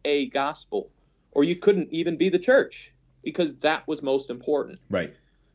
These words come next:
Speaker 1: Um, so, I mean, with, through most of our history, we had this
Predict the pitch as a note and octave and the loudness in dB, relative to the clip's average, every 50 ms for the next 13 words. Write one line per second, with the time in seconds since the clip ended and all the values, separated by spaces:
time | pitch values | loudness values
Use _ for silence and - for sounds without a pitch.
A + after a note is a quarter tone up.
0 | _ _ _ _ _ _ B2+ B2+ B2 A#2 A#2 A2 G2+ G2+ G2+ - _ _ _ _ | _ _ _ _ _ _ -2 -2 0 0 -2 -4 -6 -8 -12 -14 _ _ _ _
1 | _ _ - - - F3+ E3+ E3 D#3+ D3+ - - - F3 E3+ E3+ D#3+ - - _ | _ _ -8 2 4 6 6 6 4 2 -2 -4 -4 -4 -2 -2 -6 -8 -10 _
2 | _ _ _ _ _ _ _ _ _ _ _ _ F#3+ F3+ F#3 F#3+ F#3+ - - _ | _ _ _ _ _ _ _ _ _ _ _ _ 0 2 4 4 2 0 -10 _
3 | _ - A3 G#3 G3+ G#3+ G#3+ G#3+ - F#3 F#3+ F3+ F#3+ A3+ A3 - F#3+ F3 E3+ D#3 | _ -6 -2 0 0 0 0 -2 -2 -2 -2 -2 -2 -4 -4 -2 -4 -4 -4 -4
4 | F3+ F3 F3 - E3+ F3+ G3+ G#3 F3+ D3 - E3 D#3+ D#3 D#3+ - - - - | -6 -8 -8 -4 -2 -2 -2 -2 -4 -6 -2 -2 -2 -2 -2 -6 -14 -20 -20